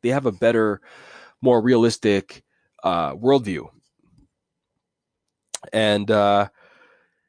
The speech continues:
what is the conclusion of this? I would say if you have the opportunity, uh, to get in a fight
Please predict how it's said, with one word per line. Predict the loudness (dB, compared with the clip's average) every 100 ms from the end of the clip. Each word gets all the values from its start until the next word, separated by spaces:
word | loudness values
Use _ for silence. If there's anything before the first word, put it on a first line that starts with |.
| _ _ _ _
what | -4
is | -2
the | -4
conclusion | -4 -4 -2 -2
of |
this? | -2 -2
I | -4
would | -4
say | -2 -2
if | -2 -6
you | -4
have | -4 -2
the | -6
opportunity, | -6 -12 -10 -10 -8 -10 -12 _ _ _ _ _ _ _ _ _ _ _ _ _ _ _
uh, | -14 -12
to | -12
get | -10 -8
in | -8
a |
fight | -6 -4 -4